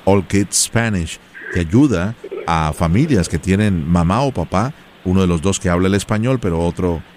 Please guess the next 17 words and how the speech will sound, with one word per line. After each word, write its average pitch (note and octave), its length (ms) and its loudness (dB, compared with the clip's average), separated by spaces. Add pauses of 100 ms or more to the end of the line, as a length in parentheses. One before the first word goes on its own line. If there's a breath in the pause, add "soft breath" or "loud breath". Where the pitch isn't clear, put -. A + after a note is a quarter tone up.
eh, E2 120 0
de E2+ 120 2
otra F2+ 240 2
nacionalidad F#2+ 680 2
que F2+ 100 -2
tal E2 180 -4
vez E2 200 -2
habla E2+ 560 -4
inglés G#2+ 580 0
o D#2 80 -6
habla E2 240 -4 (240)
ruso A2 460 2
o D#2 60 -2
sueco, A2 520 -2 (300 loud breath)
y F#2 100 2
entonces F#2 460 -2
quieren, F#2 480 0